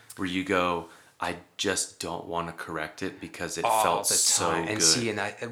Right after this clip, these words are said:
Speaker 2: the examples I, I, of me feeling like I've over edited something, um, I'll often go back and revert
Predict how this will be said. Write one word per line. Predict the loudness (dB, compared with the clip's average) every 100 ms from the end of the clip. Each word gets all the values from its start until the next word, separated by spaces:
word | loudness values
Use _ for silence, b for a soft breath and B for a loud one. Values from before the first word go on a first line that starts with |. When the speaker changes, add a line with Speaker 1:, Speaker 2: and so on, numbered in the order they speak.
| -12 -14 -10
Speaker 2:
the | -8 -6
examples | -4 -4 -4 -6 -8
I, | -8 -10 -12 -10
I, | -8 -8 -10
of | -14 -14 -12
me | -12 -12 -14 -20 -16
feeling | -12 -10 -10
like | -12
I've | -10
over | -10 -10 -14 -16 _ _ _
edited | -12 -10 -10 -10 -8
something, | -8 -10 -14 -14 -16 B B B -12
um, | -10 -10 -8
I'll | -6
often | -6 -8 -12 -12
go | -12
back | -12 -12 -14
and | -16
revert | -12 -12 -12